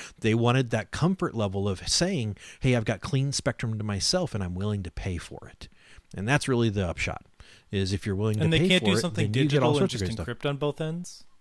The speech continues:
Speaker 1: So you can do something digital encrypt on both ends, but how do you gain access to the medium if somebody else is already transmitting, chewing up all of your spectral energy?
Speaker 2: Mm-hmm.
Speaker 1: And so that's the
Speaker 2: Um,
Speaker 1: mitigation technology. That, that, that, that's, that's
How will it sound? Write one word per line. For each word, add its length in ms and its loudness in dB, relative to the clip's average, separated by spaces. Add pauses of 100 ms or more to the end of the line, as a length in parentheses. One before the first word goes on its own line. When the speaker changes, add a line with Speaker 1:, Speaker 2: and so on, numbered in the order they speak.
(1500)
Speaker 1:
So 500 6
you 240 0
can 380 0
do 100 2
something 320 -2
digital 340 -2
encrypt 280 -4
on 100 -2
both 240 -2
ends, 280 0
but 420 0
how 260 -2
do 80 0
you 140 -2
gain 240 -4
access 340 -2
to 120 -6
the 120 -2
medium 560 0
if 100 -2
somebody 340 0
else 200 -2
is 80 -6
already 240 -2
transmitting, 580 -6
chewing 440 -4
up 160 -6
all 160 -4
of 80 -10
your 100 -6
spectral 400 -8
energy? 380 -8 (1040)
Speaker 2:
Mm-hmm. 320 -8 (460)
Speaker 1:
And 260 -2
so 200 6
that's 300 2
the 80 4
Speaker 2:
Um, 100 2
Speaker 1:
mitigation 580 0
technology. 540 -4
That, 200 4
that, 180 2
that, 200 2
that's, 320 0
that's 300 0